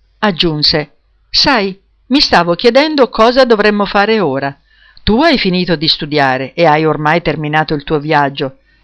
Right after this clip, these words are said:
Io sono senza meta né progetti. Quella storia di Bruno, un semplice rappresentante di lievito che è finito per creare dal nulla un'osteria con tanto di parchi giochi,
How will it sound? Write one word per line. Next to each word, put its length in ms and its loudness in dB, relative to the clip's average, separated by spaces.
Io 280 2
sono 300 0
senza 400 0
meta 340 0
né 180 0
progetti. 680 -4
Quella 240 2
storia 400 2
di 160 -2
Bruno, 680 0
un 120 -6
semplice 500 0
rappresentante 760 -2
di 140 -4
lievito 480 0
che 120 -4
è 40 -4
finito 440 -4
per 160 -4
creare 400 -2
dal 160 -2
nulla 320 -2
un'osteria 600 -2
con 180 -10
tanto 280 -4
di 140 -6
parchi 320 -6
giochi, 500 -4